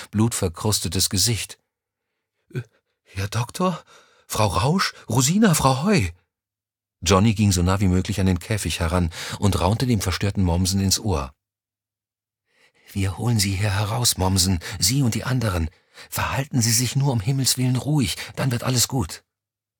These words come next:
Er trat wieder ein Stück zurück ins Dunkel. Sie hatten einen Plan, und ob dieser Plan gut war, würde sich nun zeigen. Lorna trat vor. Sie hatte auf dem Weg zum Königinnenpalast mehrere Garnituren olivgrüner Uniformen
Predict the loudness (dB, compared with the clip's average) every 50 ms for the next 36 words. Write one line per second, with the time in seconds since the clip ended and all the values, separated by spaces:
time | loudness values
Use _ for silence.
0 | _ _ _ _ -2 -2 0 2 2 2 2 2 -2 0 0 0 0 0 -2 -2
1 | -4 -2 -2 0 0 0 0 0 0 0 0 0 0 -2 -4 -4 -2 -2 -4 -4
2 | -4 -6 _ _ _ _ _ _ _ _ _ _ _ _ _ _ -2 0 2 2
3 | 2 2 2 0 -2 0 0 0 2 2 0 -2 -4 -2 0 2 2 2 0 -2
4 | -4 _ _ _ _ _ _ _ _ _ _ -6 -2 0 0 0 0 0 2 4
5 | 4 2 4 4 2 2 2 2 0 -2 0 2 2 2 2 2 0 -4 -10 -16
6 | -16 -8 -2 0 2 2 2 2 0 0 -2 0 0 0 0 2 0 -2 0 0
7 | 0 -2 -2 -4 -6 -8 -8 -12 _ _ _ _ _ _ _ _ _ _ _ _
8 | _ _ -4 2 6 6 8 8 6 4 2 0 0 0 -2 -2 -2 -4 -6 -4
9 | -2 -2 -2 -4 -8 -12 _ _ _ _ _ _ _ _ _ _ _ -4 -2 0
10 | 2 4 4 2 2 2 0 0 0 0 0 2 2 2 2 2 0 0 0 0
11 | 0 0 0 0 2 2 2 2 2 2 2 2 4 4 2 2 -2 -4 -6 -2
12 | 2 2 2 2 0 0 0 0 0 2 2 2 2 2 0 -2 -2 -2 0 2
13 | 0 0 0 2 2 2 2 0 0 -2 0 0 0 0 0 0 0 0 -2 0
14 | 0 0 2 2 0 -2